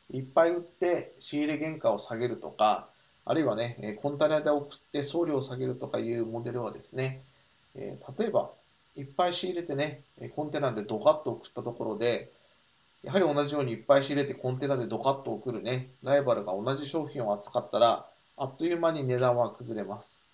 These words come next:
あるいはそんだけたくさん売れるもんだとね、えー、利益率を大きくしてしまうと、えー、ライバルに付け入る隙を与えちゃうんで、やっぱり薄利でやってると。ね、利益率がもともと十パーセントのとこ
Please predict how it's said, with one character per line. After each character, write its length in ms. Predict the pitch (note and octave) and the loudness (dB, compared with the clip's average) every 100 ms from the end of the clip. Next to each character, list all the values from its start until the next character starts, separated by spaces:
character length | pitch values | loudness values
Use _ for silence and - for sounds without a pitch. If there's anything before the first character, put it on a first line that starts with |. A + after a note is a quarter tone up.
| _ _ _ - _ _ | _ _ _ -20 _ _
あ 100 | - | 2
る 60 | F3 | 6
い 40 | |
は 80 | E3 | 6
そ 140 | - D#3 | 4 0
ん 40 | |
だ 100 | E3 | 0
け 80 | E3 | 0
た 100 | D#3+ | -4
く 80 | - | 0
さ 140 | D#3 | 0
ん 40 | |
売 80 | C#3+ | 0
れ 60 | D3 | -2
る 60 | |
も 140 | D3 C#3+ | -2 -4
ん 60 | |
だ 80 | A#2+ | -4
と 120 | - | -8
ね、 240 | D#2 C3 C3 - _ | -6 -6 -6 -16 _
え 600 | A2 G2+ F#2+ E2+ D#2+ - - C#3 | -10 -6 -6 -8 -10 -14 -12 -4
ー、 20 | |
利 60 | D#3+ | -4
益 160 | D#3+ | -2
率 260 | G3 - C3 | -4 -2 0
を 140 | A#2 | 0
大 100 | C3+ | 0
き 100 | - | -2
く 120 | - C3 | -12 -14
し 100 | - | -10
て 100 | B2+ | -10
し 140 | C3 | -4
ま 140 | C3 | -2
う 120 | B2 - | -2 -2
と、 320 | D3 D#3+ - - _ _ _ | 0 0 0 -8 _ _ _
え 180 | A2+ A#2 | -6 -4
ー、 60 | A2+ | 6
ラ 140 | D3+ | 8
イ 20 | |
バ 140 | D#3 C#3 | 8 6
ル 100 | A2+ | 4
に 140 | G2+ | -4
付 220 | - - | -8 0
け 40 | C#3 | 0
入 60 | |
る 60 | C3+ | 2
隙 200 | C3+ - | -2 0
を 100 | B2 | 2
与 160 | A#2 B2 | 4 4
え 80 | A#2+ | 2
ち 100 | A2 | 0
ゃ 80 | |
う 80 | G2 | -2
ん 40 | F2+ | -2
で、 300 | G#2+ F#2+ - _ _ - | -4 -4 -8 _ _ -10
や 80 | C#3+ | -2
っ 60 | |
ぱ 100 | G#3 | 2
り 60 | D3 | 2
薄 280 | C3 C3 D#3+ | 0 -4 -2
利 100 | B2 | 0
で 60 | |
や 80 | F2+ | -2
っ 20 | |
て 120 | - - | -6 -12
る 120 | - | -16
と。 120 | - - _ _ _ _ _ G#2 | -20 -20 _ _ _ _ _ -16
ね、 180 | A#2 B2+ _ C#3 | -16 -16 _ -6
利 140 | C#3+ | -4
益 140 | C#3+ | -4
率 220 | G3+ - A#2+ | -8 -6 -4
が 60 | |
も 120 | G#2+ | -2
と 80 | G#2 | -2
も 120 | C3 | -4
と 100 | B2+ | -4
十 140 | A#2+ A#2 | -4 -4
パ 180 | - - | 0 -2
ー 40 | |
セ 140 | C3+ | -2
ン 60 | D3 | -8
ト 100 | C3 | -6
の 80 | G2+ | -8
と 120 | G2+ | -8
こ 320 | - E2+ - | -10 -10 -10